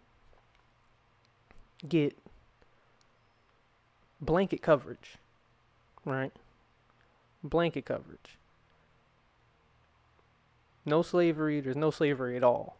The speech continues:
It's not just there's no slavery for black people. There's no slavery at all, right? I mean,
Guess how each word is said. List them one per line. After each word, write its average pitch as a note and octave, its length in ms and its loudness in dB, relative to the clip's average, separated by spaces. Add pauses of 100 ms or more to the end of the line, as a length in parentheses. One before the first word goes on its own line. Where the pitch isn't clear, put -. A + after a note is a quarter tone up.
(200)
It's - 100 -12
not C#3 180 2
just C3+ 360 -4
there's B2 200 -4
no B2+ 160 -2
slavery B2 420 -4
for C3 120 -12
black B2 280 -6
people. C3 220 -12
There's C3 160 -6
no D3+ 100 0
slavery C#3+ 400 0
at B2+ 60 4
all, - 260 0 (1160)
right? B2+ 260 -4 (4000)
I C#3+ 60 -4
mean, E3+ 420 -4